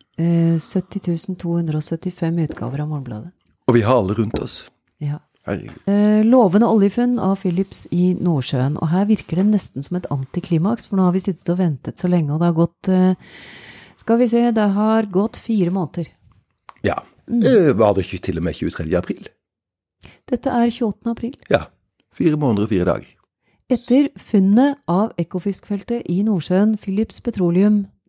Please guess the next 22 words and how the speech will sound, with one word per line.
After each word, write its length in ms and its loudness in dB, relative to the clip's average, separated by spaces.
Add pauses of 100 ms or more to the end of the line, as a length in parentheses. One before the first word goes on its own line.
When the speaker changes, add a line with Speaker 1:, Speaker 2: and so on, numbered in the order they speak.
Speaker 1:
lille 240 2
julaften 400 -2
nitten 220 -4
sekstini, 380 -10
og 60 -6
vi 80 -4
ventet 400 0
og 80 -4
ventet 240 -4
og 80 -6
ventet. 240 -8 (160)
Speaker 2:
Så 140 0
det 80 6
er 80 -2
førstesidestoff? 680 0 (440)
Speaker 1:
Det 160 0
er 260 4
førstesidestoff, 920 -4
og 100 -8
her 200 -2
står 260 -10
det: 80 -12